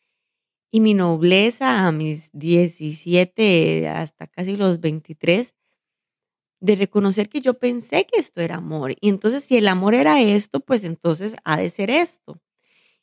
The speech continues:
Y, y, y he de comportarme así, y, de, y he de tolerar esto, y, he, y ha de pasar esto. Y, mm, cuando yo conocí a mi esposo hace quince años, ese día yo dije,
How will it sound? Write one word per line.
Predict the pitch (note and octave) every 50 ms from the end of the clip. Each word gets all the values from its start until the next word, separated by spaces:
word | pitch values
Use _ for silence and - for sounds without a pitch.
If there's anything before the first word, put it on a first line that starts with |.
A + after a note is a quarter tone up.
| _ _ _
Y, | - A#3+ A#3+ A#3 A#3 A3+ A3+ A3 A3 - -
y, | A3 - - A#3
y | A3+
he | G#3+
de | G#3 G#3+ G#3
comportarme | A3+ A3+ G3 E3+ E3+ E3 - F3+ F3+ F3+ F3+ F3+
así, | E3+ E3+ E3+ - B3+ C4+ C#4+ C4+ -
y, | G#3 G3
de, | F#3+ F#3+ F#3+ G3 - _
y | G#3+ G#3 G#3 G3
he | G3
de | G#3 G#3+
tolerar | G#3 - F3+ E3+ F3 E3+ E3+ E3+ E3+
esto, | G3+ A3+ C4+ D4 C4+ - - - G#3 G3 -
y, | - F#3+ F#3 F#3 F#3
he, | F3+ F#3 F#3 F#3 F3+ - -
y | G3 G3
ha | F#3+ F3+ F3+
de | F#3+ F#3+
pasar | - E3+ D#3 - - F3+ G3 G#3+
esto. | C4+ D#4 D4 - - - _ - - - _ _ _ _ _ _ _ _ _ _ _ _ _ -
Y, | C#4 C4+ C4 C4
mm, | B3+ B3 A#3+ A#3+ A#3 A#3 A#3 A3+ A3+ A3+ G3+ - _ _ _ _ _ _ _ _ _ _ _ _ _ _
cuando | _ - G3 F#3 F#3 F#3 F3+
yo | F3 G3+ A3+ A3+
conocí | - C#4+ C#4+ C4+ C4+ C4 B3+ - - - A3+ G#3 F#3 F3+ F3+ F#3 - _ _ _ _ _ -
a | E3+ E3
mi | E3 D#3+
esposo | D#3+ E3+ - _ _ G3 G3 F3+ E3 - - - - - -
hace | E3 F3 - - F3
quince | - _ - G#3+ A3 G#3+ - - F3+ F3+
años, | F3+ F3 E3+ F3+ F3+ F3+ F3+ F3+ - _ _ _ _ _ _ _ _ _ _ _ _ _ -
ese | F#3+ F#3 F3+ - F#3+ F3+
día | F3+ F#3 F#3 F3 F3
yo | E3+ F3 E3
dije, | E3+ E3 F3+ E3 E3 D#3 - _